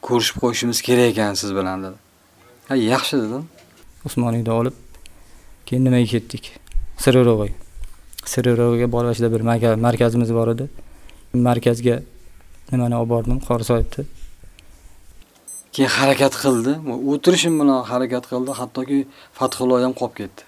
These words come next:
Speaker 1: Bunday, bunday qildik, qolib ketdi. Ketyapmiz, endi savol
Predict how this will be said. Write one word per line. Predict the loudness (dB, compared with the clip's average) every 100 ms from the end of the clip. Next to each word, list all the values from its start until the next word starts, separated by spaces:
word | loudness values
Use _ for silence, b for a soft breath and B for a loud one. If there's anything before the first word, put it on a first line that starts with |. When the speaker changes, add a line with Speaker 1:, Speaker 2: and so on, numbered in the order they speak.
| -8
Speaker 1:
Bunday, | -2
bunday | 0 0 -2
qildik, | -4 -4 -4 -8 -20 -20 B B _
qolib | -8 -6
ketdi. | -8 -10 -8 -10 -10 -20 b b b b b b b _ _
Ketyapmiz, | -2 0 4 4 4 4 2 0 -6 _ _ 0
endi | 6 10 10 8 4
savol | 4 6 6